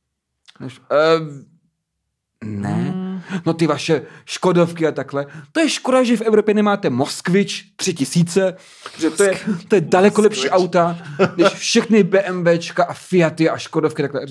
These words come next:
Speaker 1: A proč tady není? No je moc dobrý na vás.
Speaker 2: Hmm.
Speaker 1: Mm, jak,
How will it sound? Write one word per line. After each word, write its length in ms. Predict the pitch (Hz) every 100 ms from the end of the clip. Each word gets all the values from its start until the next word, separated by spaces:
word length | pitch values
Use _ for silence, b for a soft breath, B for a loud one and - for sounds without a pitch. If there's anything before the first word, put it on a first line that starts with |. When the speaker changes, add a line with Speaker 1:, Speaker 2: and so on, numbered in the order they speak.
| 139 123 B
Speaker 1:
A 80 | 135
proč 140 | 165
tady 160 | 170 226
není? 280 | 196 147 123 B B
No 100 | 294 403 440
je 80 | 359
moc 220 | 311 185
dobrý 300 | 247 220 196
na 100 | 143
vás. 320 | 117 85 - _ _ _ _ _ _ _ 170
Speaker 2:
Hmm. 360 | 208 226 226 220 -
Speaker 1:
Mm, 280 | 285 349 370 359 - 143 - - _ _ _ 240
jak, 180 | 220